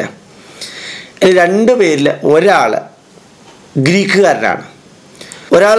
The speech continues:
റോംകാരനോ അല്ല മെസോപ്പൊട്ടേമിയൻകാരനോ, എനിക്കറിഞ്ഞൂടാ. മൂന്നാമത്തെ ആളുടെ പേര് ഭാരതീയനാണ്, മനു എന്നാണ് എഴുതിയിരിക്കുന്നത്. നമ്മൾ മനുസ്മൃതി എന്നൊക്കെ പറയാറില്ലേ, കെ ആർ ഗൗരിയമ്മ കത്തിച്ചു കളഞ്ഞ പുസ്തകം, എന്താന്ന് പോലും അറിയാതെയാ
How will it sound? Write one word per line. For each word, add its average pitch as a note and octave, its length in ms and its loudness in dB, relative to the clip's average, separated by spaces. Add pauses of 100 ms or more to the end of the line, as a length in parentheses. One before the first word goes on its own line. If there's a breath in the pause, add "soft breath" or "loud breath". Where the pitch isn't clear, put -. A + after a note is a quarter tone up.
റോംകാരനോ F#3 800 2 (840)
അല്ല F#3+ 160 2
മെസോപ്പൊട്ടേമിയൻകാരനോ, C#3+ 1000 0
എനിക്കറിഞ്ഞൂടാ. C3+ 520 -2 (920 loud breath)
മൂന്നാമത്തെ G3 540 2
ആളുടെ C#3 240 0
പേര് B2+ 300 0
ഭാരതീയനാണ്, A2+ 520 0 (220)
മനു D3 360 0 (200)
എന്നാണ് B2 300 0
എഴുതിയിരിക്കുന്നത്. G2+ 520 -2 (320)
നമ്മൾ D#3+ 180 0 (120)
മനുസ്മൃതി D3+ 500 -2
എന്നൊക്കെ G3 240 0
പറയാറില്ലേ, B2 460 0
കെ B2+ 160 2
ആർ D3 160 2
ഗൗരിയമ്മ D3+ 400 0
കത്തിച്ചു C#3 360 -4
കളഞ്ഞ C#3+ 200 0
പുസ്തകം, C3 400 0 (1300 loud breath)
എന്താന്ന് G#3 520 2
പോലും A3 240 2
അറിയാതെയാ D#3+ 520 0